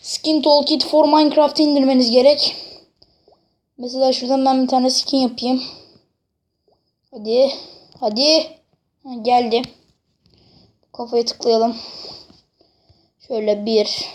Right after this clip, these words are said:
iki, üç, dört. Buralara boyayalım. Buradan beyazı seçelim. Ben ne zamandır skin yapmıyorum. Burayı yaptık. Şimdi mikrofon yapmak istiyoruz.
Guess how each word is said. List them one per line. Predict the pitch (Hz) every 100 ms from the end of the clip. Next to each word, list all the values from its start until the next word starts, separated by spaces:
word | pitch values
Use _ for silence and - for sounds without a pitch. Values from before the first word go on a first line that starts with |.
| - - -
iki, | 226 226 269 240 240 - _
üç, | 277 240 240 - _ _ _ _ _ _ -
dört. | 247 220 - - _
Buralara | 240 240 240 226 226
boyayalım. | 226 220 226 226 - - _ _ _ _ _ _ _ _ _ _ _ _ _ _ _ _ _ _ _ _ _ _ _ _ _ _ _ _ _ _ _ _ _ _ _ _ _ _ _ _ _ _ _ - _
Buradan | 254 240 233
beyazı | 226 226 226
seçelim. | - 233 - 233 240 240
Ben | 233 226
ne | 226
zamandır | 233 226 226
skin | - - -
yapmıyorum. | 233 226 233 226 226 240 - _ _ _ _ _ _ _ - _ _ 254
Burayı | 277 269 285
yaptık. | 285 262 - 240
Şimdi | - 277 277
mikrofon | 269 269 269 294
yapmak | 285 254 240 233
istiyoruz. | - - 233 220 277 -